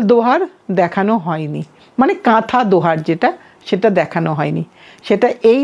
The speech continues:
হয়ে এলো, আর তোমাদের কাছে প্রোগ্রাম নিয়ে চলে এলাম। আজকে ডাবল দোহার দেখাবো, একদম এক নম্বর দেখাচ্ছি। খুব বড় সাইজ, আমি না হাফ খুলছি, হ্যাঁ, সাইজ কিন্তু খুব বড়। আমি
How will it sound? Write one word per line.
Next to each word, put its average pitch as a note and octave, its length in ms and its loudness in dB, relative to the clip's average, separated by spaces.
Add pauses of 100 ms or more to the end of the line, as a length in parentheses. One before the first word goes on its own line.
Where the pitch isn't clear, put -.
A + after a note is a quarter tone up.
(100)
হয়ে A3+ 240 4 (180)
এলো, B3 180 -2 (720)
আর D3+ 140 -4
তোমাদের E3+ 340 2
কাছে F#3 240 -2
প্রোগ্রাম D#3 360 0
নিয়ে G#3+ 220 0
চলে C3+ 260 0
এলাম। C3 160 -6 (500)
আজকে F#3+ 200 -2 (120)
ডাবল E3 220 2 (100)
দোহার D#3 260 -2 (120)
দেখাবো, D3 280 -6 (520)
একদম F#3+ 280 0 (120)
এক D#3 60 -10 (120)
নম্বর D#3 260 -2 (120)
দেখাচ্ছি। - 420 -6 (1120)
খুব F4+ 120 2 (140)
বড় B3+ 160 4 (140)
সাইজ, F#3 320 0 (340)
আমি A3 220 0
না C#4 60 2 (200)
হাফ G#3+ 260 -2 (160)
খুলছি, E3 400 0 (320)
হ্যাঁ, G#3 200 2 (440)
সাইজ A3+ 220 0 (120)
কিন্তু C4 180 2 (120)
খুব C4+ 140 2 (160)
বড়। G3 160 4 (160)
আমি G#3 140 -2